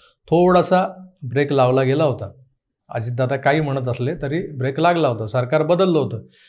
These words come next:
पण एकनाथ शिंदे हे त्याच खात्याचे मंत्री होते. त्यांनी महाविकास आघाडीच्या नव्या सरकारच्याही गळी उतरून हे समृद्धी महामार्गाचं काम पुढे रेटलं,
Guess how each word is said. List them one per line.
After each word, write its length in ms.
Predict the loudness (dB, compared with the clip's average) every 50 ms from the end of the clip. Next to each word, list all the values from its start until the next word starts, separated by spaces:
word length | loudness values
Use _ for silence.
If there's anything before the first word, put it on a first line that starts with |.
| _ _ 0
पण 120 | 0 2 2
एकनाथ 320 | 0 0 2 2 4 4 2
शिंदे 420 | 2 2 2 2 4 4 4 4 4
हे 160 | 4 2 0
त्याच 340 | 0 2 2 2 2 0 -2
खात्याचे 340 | -2 0 0 0 -2 -2
मंत्री 340 | -4 -4 -4 -4 -4 -2 -4
होते. 440 | -4 -4 -6 -8 -12 -12 _ _ _ _ _ _ _ _ _ _ -2
त्यांनी 220 | 0 2 4 4
महाविकास 520 | 4 4 4 4 4 4 4 2 2 2 2
आघाडीच्या 440 | 2 2 2 2 0 0 0 0 0
नव्या 260 | 0 0 0 0 0
सरकारच्याही 580 | 0 0 0 0 0 0 0 2 2 2 2
गळी 220 | 4 2 2 2 2
उतरून 380 | 2 0 -2 -2 -2 -2 -2
हे 380 | 0 2 2 2 2 0 -4 -8
समृद्धी 440 | -6 -4 -2 -2 -2 -2 0 0 -2
महामार्गाचं 580 | 0 -2 -2 -2 -2 0 0 0 -2 -2 -2
काम 220 | -2 -2 -2 -2 -2
पुढे 260 | -2 0 2 2 2
रेटलं, 340 | 4 2 0 -2 -2 -8 -8